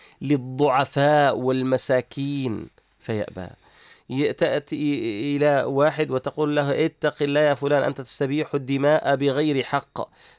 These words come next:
تستبيح دماء من يقول لا إله إلا الله محمد رسول الله لمجرد أنه يخالفك في رأي وكذا"، فلا يلتفت. هذا هواه قد ملك عليه قلبه وعقله،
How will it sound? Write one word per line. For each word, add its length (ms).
تستبيح 460
دماء 260
من 120
يقول 300
لا 140
إله 100
إلا 80
الله 180
محمد 300
رسول 280
الله 120
لمجرد 320
أنه 420
يخالفك 480
في 200
رأي 220
وكذا"، 440
فلا 440
يلتفت. 580
هذا 440
هواه 360
قد 220
ملك 340
عليه 300
قلبه 360
وعقله، 460